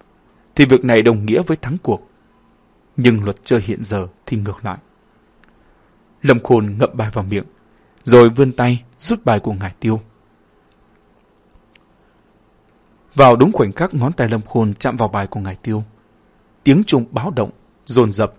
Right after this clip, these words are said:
chợt đột ngột vang lên. Đồng thời, các người chơi cũng nhìn thấy có một bóng mờ dần xuất hiện lên rõ ràng sau lưng Mã Vũ. Cái bóng này lay động trước mặt nước, chậm chậm ngưng động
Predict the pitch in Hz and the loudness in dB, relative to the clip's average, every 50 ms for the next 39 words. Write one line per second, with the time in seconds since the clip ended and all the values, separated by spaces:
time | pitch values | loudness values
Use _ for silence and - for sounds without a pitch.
0 | _ _ _ - 143 123 - - 131 113 - - 110 104 98 - - 110 107 110 | _ _ _ 2 2 2 2 2 -2 -2 -2 -2 -4 -4 -4 -6 -8 -12 -8 -8
1 | 107 104 98 - _ _ _ _ _ _ _ _ _ _ _ _ _ _ _ _ | -6 -8 -8 -10 _ _ _ _ _ _ _ _ _ _ _ _ _ _ _ _
2 | _ _ _ _ _ _ _ _ _ _ _ - 135 131 123 120 - 117 113 - | _ _ _ _ _ _ _ _ _ _ _ 2 4 4 4 6 4 2 4 2
3 | 196 165 120 110 101 95 - - 123 123 123 120 - - _ _ _ - 165 196 | 0 0 0 0 -2 -2 -2 -2 0 0 0 -2 -4 -10 _ _ _ 2 2 4
4 | 170 123 110 98 - - 107 117 - - 190 165 127 113 95 - _ - 117 123 | 4 2 0 -4 -4 -2 -2 -2 0 2 2 2 2 0 -4 -6 _ -10 -8 -6
5 | 190 151 110 107 95 95 - _ _ _ _ _ _ _ _ - - 131 123 113 | -6 -4 -4 -4 -4 -6 -8 _ _ _ _ _ _ _ _ -2 2 2 4 4
6 | 113 - 220 170 120 113 107 - - 117 117 120 117 110 - _ _ - 117 131 | 2 2 0 0 0 -2 -4 -6 -4 -4 -2 -2 -2 -4 -8 _ _ -4 0 0
7 | 165 196 139 117 107 92 98 - - 120 110 107 104 101 104 - - 107 113 110 | 2 2 0 -2 -4 -6 -6 -6 -6 -4 -4 -4 -4 -6 -8 -10 -10 -8 -8 -8
8 | - 151 - _ _ _ _ _ _ _ _ _ _ _ _ _ _ _ _ _ | -8 -8 -12 _ _ _ _ _ _ _ _ _ _ _ _ _ _ _ _ _
9 | _ _ _ _ _ _ _ _ _ _ _ _ _ _ _ _ - 131 123 139 | _ _ _ _ _ _ _ _ _ _ _ _ _ _ _ _ 2 2 4 4
10 | 185 175 123 104 98 95 95 - - 147 139 117 - - - - - 170 117 98 | 2 0 0 0 -2 -2 -4 -6 -6 -4 -4 -4 -6 -8 -8 -6 -6 -6 -6 -6
11 | 90 98 123 139 151 - _ _ _ _ _ _ _ _ _ _ _ _ _ _ | -6 -6 -8 -8 -8 -10 _ _ _ _ _ _ _ _ _ _ _ _ _ _
12 | _ _ _ - - 131 117 - - 123 - - 131 127 165 156 135 117 113 101 | _ _ _ 2 4 4 4 4 2 2 2 2 -2 -4 -4 -2 -2 -4 -4 -6